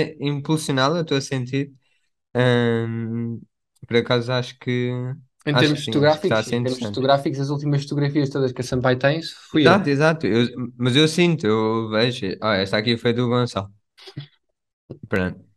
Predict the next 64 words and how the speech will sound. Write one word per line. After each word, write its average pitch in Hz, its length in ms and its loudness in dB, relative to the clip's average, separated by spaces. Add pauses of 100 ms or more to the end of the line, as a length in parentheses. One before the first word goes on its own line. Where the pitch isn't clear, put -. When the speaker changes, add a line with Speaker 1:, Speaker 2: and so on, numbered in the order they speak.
(200)
Speaker 2:
Pá, 117 220 2
é 123 120 6
um, 120 80 8
Speaker 1:
Mas 110 100 4
Speaker 2:
é 143 80 4
um, 143 240 0
é 156 100 2
um 156 80 4
trabalho, 120 340 2
é 113 40 2
um 120 80 2
trabalho. 113 380 0
Ela 151 260 2
contratou-me 160 520 2
Speaker 1:
Não. 202 80 6
Speaker 2:
no 233 80 2
início 127 320 -2
da 127 80 2
viagem, 120 340 0
ela 135 120 4
está-me 156 200 2
a 156 40 0
pagar 156 420 -2
à 123 120 2
hora. 120 340 4 (1500)
Speaker 1:
Não 110 120 -2
é 101 60 2
mau? 151 440 0 (160)
Speaker 2:
Então 135 280 0
Speaker 1:
É 120 100 2
que 156 100 2
ela 151 180 4
podia 156 260 2
ganhar 160 360 2
dinheiro 165 260 -2
com 196 160 -2
isso, 196 320 -2
percebes? - 440 -6 (160)
Speaker 2:
Não, 180 180 2
são 165 160 2
cinco 170 220 2
cêntimos 160 440 2
por - 120 -20
cada 143 240 4
hora 123 260 6 (100)
que - 100 -2
eu, 135 260 6
que 123 120 -4
eu 135 60 2
passo 135 240 2
a - 20 -2
fotografar. 123 580 0 (440)
Eu 147 120 4
não 175 140 4
diria 170 240 2
que 170 80 2
é - 20 4
exploração, 147 720 -2
diria 123 380 2
que 127 120 -2
é - 20 0
mais 131 260 2
falta 147 400 -2
de, 135 500 2